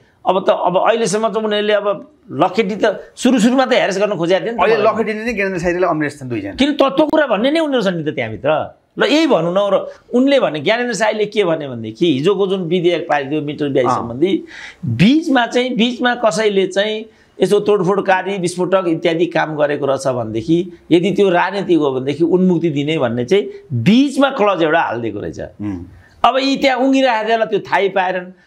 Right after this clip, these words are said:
Speaker 1: पास भइसकेपछि यहाँ त यस्तो रहेछ नि एउटाले भनिदिएपछि घेर्न गयो रासोपा त्यहाँ।
Speaker 2: अँ।
Speaker 1: अब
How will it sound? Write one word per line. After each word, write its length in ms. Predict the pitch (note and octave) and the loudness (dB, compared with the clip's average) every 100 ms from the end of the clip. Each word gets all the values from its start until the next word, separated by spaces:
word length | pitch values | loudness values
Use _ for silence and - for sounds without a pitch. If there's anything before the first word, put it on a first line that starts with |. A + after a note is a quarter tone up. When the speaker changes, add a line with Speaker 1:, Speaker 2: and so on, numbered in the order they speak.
| _ _ | _ _
Speaker 1:
पास 300 | C4+ D4+ A#3 | 0 0 0
भइसकेपछि 580 | A#3 F#3+ G3 G3+ G3+ G#3 | 0 2 0 0 -2 0
यहाँ 240 | A#3 A3+ | 0 2
त 40 | |
यस्तो 300 | A#3 A3 A3 | 0 0 0
रहेछ 140 | G3+ F#3 | -2 -2
नि 140 | A#3+ | -2
एउटाले 300 | G#3 F3+ E3+ | 0 0 0
भनिदिएपछि 640 | C#3 C#3+ D3+ C#3 E3+ A3 - - C#3 | -2 -2 -2 -2 -4 -6 -10 -6 0
घेर्न 320 | C#3+ D#3+ D#3+ | 0 2 2
गयो 200 | C3 B2+ | 2 2
रासोपा 460 | A#2 G2 G#2 G2+ | 0 -2 -6 -6
त्यहाँ। 400 | F2 E2+ - G#2+ G#2 | -8 -10 -8 -6 -6
Speaker 2:
अँ। 180 | E2 - - _ _ _ - B3 | -8 -18 -20 _ _ _ 0 2
Speaker 1:
अब 640 | A#3 - D#3+ G#3+ - | 2 2 2 0 -8